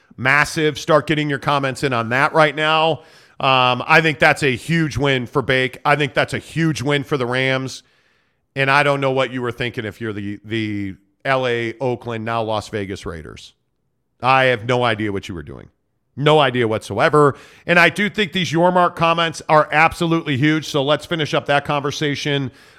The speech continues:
uh, as well. Don't forget, we'll talk, uh, Jazz basketball coming up here in fifteen minutes because Rudy Gobert's back at the Viv tonight.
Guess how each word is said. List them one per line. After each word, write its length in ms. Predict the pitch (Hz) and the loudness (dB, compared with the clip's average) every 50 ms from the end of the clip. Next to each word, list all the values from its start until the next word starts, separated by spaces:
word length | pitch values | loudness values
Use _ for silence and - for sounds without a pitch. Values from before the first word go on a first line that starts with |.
| - _ | -14 _
uh, 220 | - 139 139 139 135 | 2 2 2 4 2
as 220 | 143 139 127 - | 0 0 -2 0
well. 220 | 131 165 170 175 | 2 2 4 4
Don't 180 | 160 160 156 - | 2 0 -2 -4
forget, 240 | 160 156 143 160 156 | -4 -2 0 -2 0
we'll 140 | 156 151 143 | 0 -2 -2
talk, 360 | - - 156 151 139 - - | 2 4 4 4 4 4 4
uh, 160 | 160 147 135 | 4 4 4
Jazz 360 | 117 - 147 147 156 156 - | 2 2 2 2 2 2 2
basketball 500 | 107 147 143 147 151 - - 139 160 147 | 0 0 0 0 0 -2 0 2 2 2
coming 240 | 135 - 156 151 147 | 2 2 -2 -2 -2
up 140 | 143 - - | -2 -2 -2
here 120 | 160 156 | -2 -2
in 80 | 147 131 | -2 -4
fifteen 480 | - - 165 147 - - 170 160 151 | -4 -6 -6 -6 -4 -6 -6 -4 -4
minutes 360 | 143 147 147 156 156 147 - - | -4 -2 -2 -4 -4 -6 -8 -8
because 340 | - 135 - 151 135 110 | -8 -4 -2 -2 -2 -2
Rudy 220 | 123 135 156 151 147 | -2 -2 -2 -2 -2
Gobert's 420 | 135 147 135 143 143 147 147 - | -2 -2 0 0 0 0 0 -2
back 340 | - - 139 131 143 147 - | -2 0 0 0 0 0 0
at 100 | 170 - | -2 -2
the 60 | 139 | -2
Viv 280 | 110 101 135 151 147 120 | -2 0 0 0 0 0
tonight. 480 | - 156 147 139 147 156 160 165 165 | -2 -2 0 0 0 0 0 -2 -6